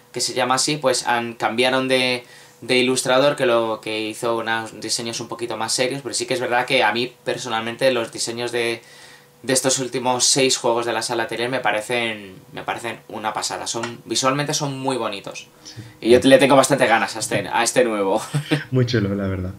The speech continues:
Speaker 1: Sí, sí.
Speaker 2: Eh, bueno, cam-, eh, pasamos a otro
Speaker 1: Ujú.
Speaker 2: videojuego que, bueno, mucha expectación con, con esta segunda parte, y se trata de, eh, Dragon Ball Xenoverse dos,
Speaker 1: Ujú.
Speaker 2: para este año, además, para este año.
Speaker 1: Sí, sí.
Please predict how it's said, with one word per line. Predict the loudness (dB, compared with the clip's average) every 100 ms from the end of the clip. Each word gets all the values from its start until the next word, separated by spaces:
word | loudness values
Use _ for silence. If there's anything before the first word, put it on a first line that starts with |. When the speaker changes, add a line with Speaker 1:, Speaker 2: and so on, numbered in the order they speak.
| -10 -12 -8
Speaker 1:
Sí, | -2 0
sí. | 2 2
Speaker 2:
Eh, | 2 2 0
bueno, | -2 -2
cam-, | 0 2
eh, | 4 4 4
pasamos | 0 -2 0 0 0
a | 0 2
otro | 2 2 2 2 2
Speaker 1:
Ujú. | 4
Speaker 2:
videojuego | 6 6 6 4 6 4 0
que, | 2 4 4 4
bueno, | 2 2 0
mucha | -2 0 0
expectación | 0 0 0 0 0
con, | -2 -2 -4
con | -4 -2
esta | -2 -2 0 0
segunda | -2 -4 -2 0 0 2
parte, | 0 2 2 0 -4 -18 0
y | 2
se | 2
trata | 0 2 2
de, | 4 4 4 2 2
eh, | 0 0
Dragon | 2 4 6
Ball | 6
Xenoverse | 4 2 2 2 0 -4 -4
dos, | 0 0 -2 -10 -14 -6
Speaker 1:
Ujú. | -6 -2
Speaker 2:
para | 0 0
este | 0 0 2
año, | 4 2 0 -2
además, | -6 -6 -6
para | -2 0
este | 0 0
año. | -2 0
Speaker 1:
Sí, | -2
sí. | -2 -4